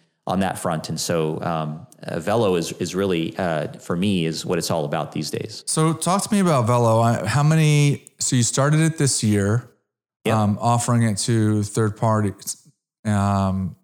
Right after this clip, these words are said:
Speaker 2: how many properties, how many units do you guys currently
Speaker 1: Yep.
Speaker 2: manage?
Speaker 1: Just under five hundred doors. We, uh, we've onboarded our first four clients over the last couple months. So we just got out of the chute,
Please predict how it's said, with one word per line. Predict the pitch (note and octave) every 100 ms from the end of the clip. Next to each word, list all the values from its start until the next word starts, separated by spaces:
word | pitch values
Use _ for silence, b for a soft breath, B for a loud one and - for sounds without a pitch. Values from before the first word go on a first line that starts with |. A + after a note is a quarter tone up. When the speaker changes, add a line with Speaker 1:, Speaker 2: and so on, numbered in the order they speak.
| _
Speaker 2:
how | - A#2 A#2+
many | B2
properties, | A#2 B2 A#2 A2+ A#2 A2+ G#2
how | A2
many | A2
units | G#2+ G#2+ A2+ A2+ F2 -
do | A2
you | A2
guys | G#2+ G2+ G2
currently | - A2+ A2+ G#2+
Speaker 1:
Yep. | G#2
Speaker 2:
manage? | A2+ A#2 B2+ - - _ _ _ _ -
Speaker 1:
Just | C3+ C3+
under | D#3 D3
five | C#3 C3 C3+
hundred | C#3 C3+
doors. | A#2+ A#2 C#3 D3+ -
We, | A2+ A2 G#2 G2
uh, | F2+ G2
we've | G#2 F2+
onboarded | G#2 A2+ A2 G#2+ G#2+ F#2+
our | F2+
first | - G#2 G#2+ - -
four | - A2 G#2
clients | - F#2 G#2+ A2
over | A2 F#2
the |
last | F#2 F2+ -
couple | G#2+ F2+
months. | F2 F#2 G#2+
So | F#2
we | F2
just | F2 F#2
got | G#2
out | F#2 F2
of |
the | D#2+
chute, | - F2+ A2+ -